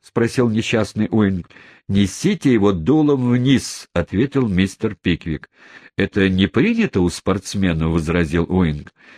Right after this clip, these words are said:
"Мне нет дела до того, принято это у спортсменов или не принято", — отвечал мистер Пиквик. "Я не желаю, чтобы ради соблюдения приличий меня застрелили в тачке".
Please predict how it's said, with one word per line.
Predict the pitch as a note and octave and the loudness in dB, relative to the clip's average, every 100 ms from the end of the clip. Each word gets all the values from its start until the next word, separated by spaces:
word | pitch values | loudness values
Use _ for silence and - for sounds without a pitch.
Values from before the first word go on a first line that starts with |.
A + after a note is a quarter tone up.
| - - | -12 -2
"Мне | G#2 | 0
нет | B2+ C3+ G#2 D#2+ | 2 2 2 0
дела | F#2 E2+ E2+ | 0 0 0
до | G2 F#2 | -2 -4
того, | - G2 E3 | 0 0 0
принято | - A2+ E3+ C#3+ A#2 F#2+ - | -2 0 0 0 0 -2 0
это | F#2 - | -2 0
у | F#2 | -2
спортсменов | - - F#2+ - G2 F2+ E2 E2 | -4 -6 -6 -6 -4 -2 0 -2
или | - B2 B2+ | 0 0 0
не | B2 | -2
принято", — | C3+ C#3 C3 E2+ D#2+ E2+ E2 | -2 0 0 0 -2 -6 -4
отвечал | F#2 F2 F2 - F#2+ F2+ | -4 -2 -2 -2 -4 -2
мистер | F2 E2+ - E2+ | -2 -4 -6 -6
Пиквик. | G#2 F#2+ E2+ D2+ - - - - | -4 -4 -4 -10 -12 -20 -16 -2
"Я | G2 G2 | 0 2
не | A#2 | 0
желаю, | C3+ E3 D3+ B2 F2+ | 0 0 0 0 0
чтобы | E2 G2 F2 F#2+ | -2 -4 0 0
ради | G2+ G2 | 0 -2
соблюдения | - G2+ F#2+ G#2 G2+ F#2 F2+ F#2 | -2 -2 0 0 2 0 0 -2
приличий | - F#2+ F3+ G3+ - F2 - - - | 0 0 0 -2 -2 -4 -6 -16 -4
меня | G#2 G2 D3+ | 0 2 2
застрелили | D#3 B2 A#2 - G2 F2+ G2+ D#3+ D#3+ | 2 0 -2 -6 -2 0 2 2 0
в | - - | -2 -8
тачке". | F2 D#2 - - - E2+ | -4 -4 -8 -10 -6 -6